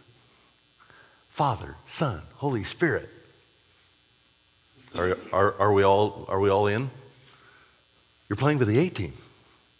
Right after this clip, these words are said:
He took, he took, he, remember we've been translated from darkness to light?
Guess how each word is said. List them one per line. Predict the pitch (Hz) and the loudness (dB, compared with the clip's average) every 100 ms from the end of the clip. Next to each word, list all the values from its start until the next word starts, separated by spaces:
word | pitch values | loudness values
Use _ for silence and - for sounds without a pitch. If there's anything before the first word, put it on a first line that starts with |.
| _ _ _ _ _ _ _ _ _ _ - - - | _ _ _ _ _ _ _ _ _ _ -20 -18 2
He | 160 | 4
took, | - 196 220 - - - | 6 6 4 2 -18 0
he | 175 | 2
took, | 156 - 214 170 - - - | 2 6 6 6 0 -14 -6
he, | 135 | -2
remember | 131 165 160 | 2 2 4
we've | 131 127 | 2 0
been | 117 113 | 0 -2
translated | 151 151 - 143 139 | -2 -2 0 0 -2
from | 127 127 | -4 -4
darkness | 104 110 143 - 170 - - | 0 0 0 -2 -6 -8 -8
to | 113 | -4
light? | 120 160 | 0 0